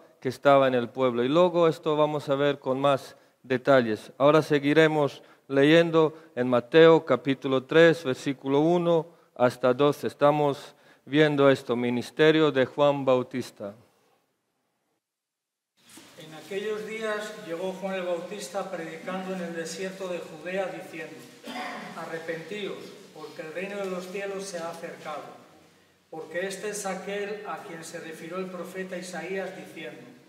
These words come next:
Speaker 2: "Voz del que clama en el desierto, preparad el camino del Señor, haced derechas sus sendas". Y él, Juan, tenía un vestido de pelo de camello y un cinto de cuero a la cintura,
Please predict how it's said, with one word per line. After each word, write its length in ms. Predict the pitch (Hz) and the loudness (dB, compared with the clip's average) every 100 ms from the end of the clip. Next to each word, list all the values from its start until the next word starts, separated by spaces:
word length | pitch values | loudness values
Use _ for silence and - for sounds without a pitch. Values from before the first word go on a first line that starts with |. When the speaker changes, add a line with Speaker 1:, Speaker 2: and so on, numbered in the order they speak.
| _ _ _ 160 | _ _ _ -8
Speaker 2:
"Voz 280 | 185 202 | -6 -6
del 200 | 190 185 | -6 -6
que 160 | 180 170 | -8 -10
clama 320 | 180 190 190 | -6 -6 -6
en 80 | 185 | -8
el 180 | 160 - | -10 -12
desierto, 460 | - 165 165 139 - - - _ _ _ | -14 -12 -12 -14 -20 -20 -20 _ _ _
preparad 600 | - - 160 175 202 202 | -20 -12 -8 -6 -6 -8
el 160 | 185 | -12
camino 460 | 180 175 190 190 175 | -10 -10 -8 -8 -10
del 140 | 165 | -10
Señor, 520 | - 151 151 151 - - _ _ _ | -12 -16 -16 -18 -18 -20 _ _ _
haced 300 | 196 - 190 | -18 -12 -10
derechas 520 | 185 190 196 190 196 | -6 -6 -6 -8 -10
sus 180 | 185 175 | -10 -14
sendas". 420 | - 170 160 - - - - - - - | -12 -12 -12 -16 -16 -16 -16 -18 -20 -20
Y 140 | 160 | -6
él, 540 | 196 208 214 - - - | -4 -4 -6 -12 -16 -10
Juan, 420 | 190 202 202 196 170 | -8 -8 -8 -14 -16
tenía 220 | 170 196 | -10 -10
un 120 | 196 | -8
vestido 460 | 190 185 208 202 185 | -8 -8 -10 -8 -8
de 80 | |
pelo 260 | - 185 190 | -8 -6 -6
de 180 | 185 185 | -6 -8
camello 600 | 170 180 196 190 190 190 - | -8 -8 -10 -8 -10 -10 -14
y 80 | 175 | -16
un 160 | 185 | -12
cinto 400 | 185 190 190 190 | -12 -12 -12 -12
de 140 | 170 165 | -12 -12
cuero 260 | 190 190 185 | -8 -6 -6
a 120 | 170 | -6
la 80 | - | -10
cintura, 460 | - - 160 - | -16 -18 -18 -18